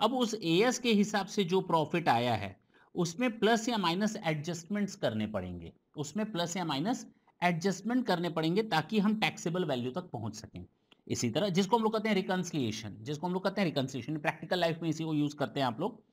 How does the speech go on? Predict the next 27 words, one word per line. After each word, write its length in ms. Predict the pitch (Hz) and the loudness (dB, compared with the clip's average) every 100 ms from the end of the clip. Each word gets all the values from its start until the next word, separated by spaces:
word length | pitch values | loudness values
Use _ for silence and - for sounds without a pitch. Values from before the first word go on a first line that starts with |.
| _ - - - - | _ -20 -20 -8 0
अगर 180 | 135 | 4
आप 180 | 156 151 | 4 4
लोग, 220 | 160 139 147 | -2 -2 0
वैसे 220 | 131 160 | 0 2
आप 160 | 143 | 0
लोग 120 | 151 147 | -2 -2
के 220 | 151 143 | 0 0
स्टडी 240 | 147 143 | -2 -2
मैट 200 | 147 143 | -2 -2
वगैरह 200 | 135 139 | -4 -2
में 120 | 139 | -2
नहीं 200 | 131 151 | 0 -2
दिया 200 | 147 143 | 0 -2
है, 120 | 139 139 | -2 -4
तो 120 | 131 | -4
that's 260 | 117 117 | -4 -4
why 100 | 143 | -2
I 100 | 139 | -2
am 100 | 131 | -2
not 120 | 127 123 | -4 -4
going 160 | 123 | -4
to 120 | 123 | -6
tell 160 | 127 120 | -6 -4
you, 120 | 120 | -4
eh, 260 | - 110 107 98 | -4 -2 -2 0
these 260 | 135 180 170 156 | 2 2 0 0
things। 260 | 151 175 | -2 -2